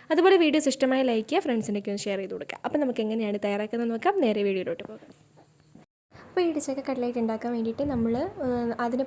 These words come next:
പരുവത്തിനായിട്ടുള്ള ചക്ക നമ്മൾ എടുത്തിട്ടുണ്ട്. ഇനി ആ ഇടിച്ചക്ക നമ്മൾ, ഏഹ്, വൃത്തിയായിട്ട് കഴുകി കട്ട് ചെയ്ത് വെച്ചിട്ടുള്ളതാണ്. അത്, ഏഹ്, നമുക്ക് നമ്മൾ ഏത് പാത്രത്തിൽ വേവിക്കാൻ വേണ്ടിയിട്ട് പോവാണ്. അപ്പോൾ ആ ഒരു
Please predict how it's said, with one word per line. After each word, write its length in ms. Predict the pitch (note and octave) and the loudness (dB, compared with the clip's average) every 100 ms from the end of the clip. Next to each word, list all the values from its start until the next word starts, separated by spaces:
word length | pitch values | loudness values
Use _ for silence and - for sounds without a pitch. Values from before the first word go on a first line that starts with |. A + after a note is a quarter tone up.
| C4 | -2
പരുവത്തിനായിട്ടുള്ള 760 | A#3 A#3 A#3 B3+ A#3 A#3 D4 G#4 - - | -2 -2 -2 -4 -4 -4 -4 -8 -16 -12
ചക്ക 260 | - A3+ - | -10 -8 -4
നമ്മൾ 220 | B3+ A#3 | -2 0
എടുത്തിട്ടുണ്ട്. 640 | G#3 G3+ B3+ B3+ G3+ A#3+ A4+ - - - - - - | -2 -2 -2 0 0 -2 -4 -8 -20 -20 -20 -12 -2
ഇനി 120 | E4+ | 2
ആ 100 | F#4 | 4
ഇടിച്ചക്ക 480 | F4+ C#4+ D4+ D#4+ D#4+ | 2 0 -2 -4 -4
നമ്മൾ, 480 | D#4+ C4 C4 D4 F#4+ - - B3 | -2 0 0 0 -2 -10 -4 0
ഏഹ്, 260 | A3+ A3 | 2 0
വൃത്തിയായിട്ട് 520 | A3 G#3+ - A3 A3 A3 A3 | 0 -6 -2 -2 -2 -2 -2
കഴുകി 500 | G#3 G3+ G3+ C#4 D#4 | 0 0 0 -2 -2
കട്ട് 240 | A#3+ - - | -4 -4 0
ചെയ്ത് 500 | A#3+ G#3 G3+ A3 G#4+ - - - - | 2 2 2 2 0 -4 -20 -14 0
വെച്ചിട്ടുള്ളതാണ്. 1040 | A#3+ A#3+ B3 B3 A#3+ G#3+ G#3+ A3 D#4 - | 0 0 -4 -2 -2 -2 -2 0 -2 -2
അത്, 160 | C4 D4 | -2 0
ഏഹ്, 560 | A4+ - - - B3+ | -2 -6 -16 -4 0
നമുക്ക് 400 | A#3+ B3 B3 B3+ | 2 2 0 0
നമ്മൾ 260 | C#4+ B3+ C4+ | 0 2 2
ഏത് 240 | B3+ C4 | 2 2
പാത്രത്തിൽ 460 | D4+ C4+ B3 B3 A#3+ | 2 0 0 -2 0
വേവിക്കാൻ 420 | C4 C4 C4+ C#4+ | 2 2 2 0
വേണ്ടിയിട്ട് 240 | C#4+ C4+ C4 | 0 0 -2
പോവാണ്. 320 | A#3+ A3 G#3 | 0 -2 -2
അപ്പോൾ 140 | G#3 | -2
ആ 140 | A3+ B3 | -2 0
ഒരു 300 | C4+ C#4+ | 2 0